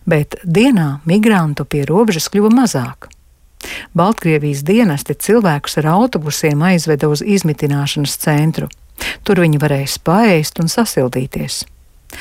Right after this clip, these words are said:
Rīt daļa migrantu varēs atgriezties Irākā. Irākas valdība kopā ar Eiropas Savienību organizē pirmo īpašo lidmašīnas reisu. Saeima trīs dienās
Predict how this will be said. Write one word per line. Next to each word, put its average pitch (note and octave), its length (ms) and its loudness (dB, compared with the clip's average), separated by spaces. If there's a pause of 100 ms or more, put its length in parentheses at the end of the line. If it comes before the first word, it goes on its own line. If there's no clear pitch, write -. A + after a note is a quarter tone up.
(320)
Rīt A3 480 2
daļa A3+ 340 2
migrantu F#3+ 560 2
varēs F#3 380 2
atgriezties F3+ 640 -2
Irākā. C#3 560 -2 (800)
Irākas E3+ 560 0
valdība D3+ 500 2
kopā D3 360 -2
ar D3 100 0
Eiropas D3+ 400 -2
Savienību C#3+ 640 0
organizē E3+ 720 2
pirmo F3+ 480 2 (240)
īpašo E3 680 -2
lidmašīnas D3 800 -2
reisu. C#3+ 520 -6 (2250)
Saeima G#3+ 720 2
trīs A3 420 2
dienās G3+ 640 2